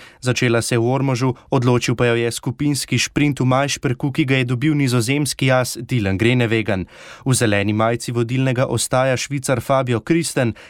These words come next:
Jakob Omerzel je s petindvajsetimi sekundami zaostanka skupno šesti. Nadaljujemo pod koši. Košarkarji Cedevite Olimpije so le še korak oddaljeni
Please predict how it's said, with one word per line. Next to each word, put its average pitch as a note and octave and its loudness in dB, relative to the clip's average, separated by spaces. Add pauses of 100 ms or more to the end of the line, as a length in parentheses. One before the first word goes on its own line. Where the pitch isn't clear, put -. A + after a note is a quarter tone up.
Jakob D#3+ 0
Omerzel A#2 0
je G#2+ 0
s - -6
petindvajsetimi A2 0
sekundami C#3+ 0
zaostanka B2+ 0
skupno - -2
šesti. G2 0 (840)
Nadaljujemo F2 2
pod F#2 -4
koši. C#3+ 0
Košarkarji G2 -4
Cedevite A2 -2
Olimpije C#3 0
so C3+ -2
le D3+ 0
še D3+ -2
korak C#3+ -2
oddaljeni A2+ -2